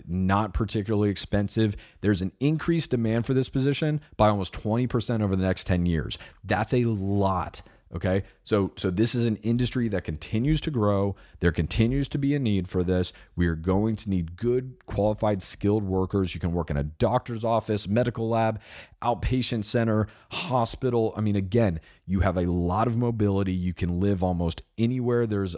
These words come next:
a decent sized city. Um, you know, they're, they're going to have something like this. You are going to have a lot of opportunities if you get this job. Average salary,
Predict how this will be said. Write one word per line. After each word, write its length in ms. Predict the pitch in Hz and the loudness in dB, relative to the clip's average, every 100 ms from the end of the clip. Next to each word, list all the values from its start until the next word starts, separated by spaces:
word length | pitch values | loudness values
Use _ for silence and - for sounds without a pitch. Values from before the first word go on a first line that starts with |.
| - | -2
a 180 | 82 78 82 _ | 0 0 -6 _
decent 400 | 117 127 139 120 | -2 0 0 -2
sized 400 | - 110 107 101 | 0 0 0 0
city. 360 | - 92 90 85 _ _ _ _ _ - - | 0 0 0 -2 _ _ _ _ _ -16 -4
Um, 360 | 101 87 82 90 - - | 0 2 0 -6 -10 -6
you 80 | 85 | 0
know, 100 | 87 | 2
they're, 200 | 80 95 | 2 -2
they're 260 | 87 98 87 | 0 2 2
going 300 | 85 98 98 | 0 0 0
to 80 | 92 | 0
have 160 | 90 | 0
something 240 | 85 87 87 | 0 -2 0
like 160 | 87 | 0
this. 240 | - 87 - - - - | 2 0 -2 -12 -14 -2
You 120 | 85 | -2
are 60 | 80 | 0
going 320 | 85 95 98 | 0 0 0
to 120 | 95 | 2
have 140 | 90 | 2
a 80 | 85 | 2
lot 320 | 82 82 87 | 0 0 2
of 100 | 92 | 2
opportunities 520 | 90 85 - 85 82 78 | 0 -2 -2 0 0 -2
if 100 | 80 | -2
you 80 | |
get 160 | 78 78 | 0 0
this 140 | 80 | -2
job. 340 | - 82 65 - - - - - | 0 0 0 -6 -18 -20 -16 -6
Average 360 | 95 110 110 | -2 0 0
salary, 760 | 104 - 101 107 87 76 71 | 0 0 0 2 0 0 -4